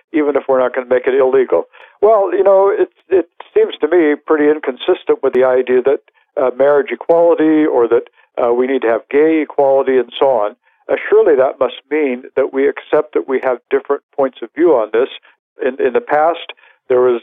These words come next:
a, a consensus of most people that certain kinds of things were bad and others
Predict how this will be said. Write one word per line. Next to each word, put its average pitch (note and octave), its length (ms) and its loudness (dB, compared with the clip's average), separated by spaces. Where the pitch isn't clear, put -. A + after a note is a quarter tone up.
a, A#2 260 0
a B2 40 -2
consensus D#3+ 720 -4
of B2 160 -2
most D3+ 260 0
people E3 420 0
that A#2 140 0
certain D3 180 -2
kinds C3 220 -4
of A#2 80 -16
things B2+ 240 -6
were A#2 220 0
bad C3 320 0
and A#2+ 140 -4
others C3 340 0